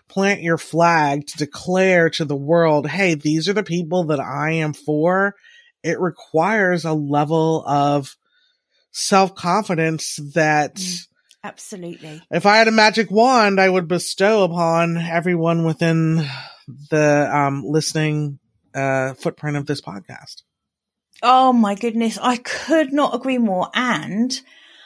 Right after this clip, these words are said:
Speaker 2: I have to say that I think it's a conversation I have with every client, um, around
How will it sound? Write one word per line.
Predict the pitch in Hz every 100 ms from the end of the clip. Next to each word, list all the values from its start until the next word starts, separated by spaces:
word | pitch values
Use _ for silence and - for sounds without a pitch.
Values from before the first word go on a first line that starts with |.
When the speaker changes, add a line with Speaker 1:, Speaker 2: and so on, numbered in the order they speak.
| _
Speaker 2:
I | -
have | 240 247 262 262
to | 247
say | - 285 262
that | 220 208 202 - _ _ _ _ _ _ _ _ _ -
I | 240
think | 226 - 285 339 -
it's | -
a | 349
conversation | - 262 226 226 233 226 294
I |
have | 247 233
with | 226
every | 214 196
client, | 190 196 247 - - - _ _ _ _ _ _ _ - - - -
um, | 190 190 190 180
around | 202 196 190 202 202 196 196 196 -